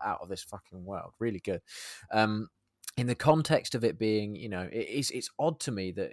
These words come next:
it's all about, it, it stemmed from toys. I think there's a departure in Transformers that isn't present in Barbie and isn't present in something like Toy Story, which has a few,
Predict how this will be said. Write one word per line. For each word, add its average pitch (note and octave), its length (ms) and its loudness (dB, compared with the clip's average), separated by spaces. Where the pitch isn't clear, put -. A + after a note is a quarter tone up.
it's - 240 -8
all G#2 300 -4
about, F#2 320 -2
it, D#2+ 560 -10
it G2 80 -20
stemmed G#2 640 -4
from F#2 500 -4
toys. - 640 -4
I G#2 80 -2
think C3 360 -2
there's A#2+ 160 2
a A2 60 2
departure A#2+ 800 4
in F2+ 80 -4
Transformers F#2 640 -6
that - 140 -6
isn't A2 240 -6
present F2+ 300 -8
in F2+ 100 -8
Barbie E2+ 400 -6
and F2+ 120 -8
isn't A2 240 -10
present F#2+ 320 -6
in F2 120 -10
something F2 360 -12
like D#2+ 240 -8
Toy F2+ 220 -6
Story, F2 400 -6
which E2+ 200 -10
has G2 220 -2
a F#2+ 40 -4
few, G2 380 -4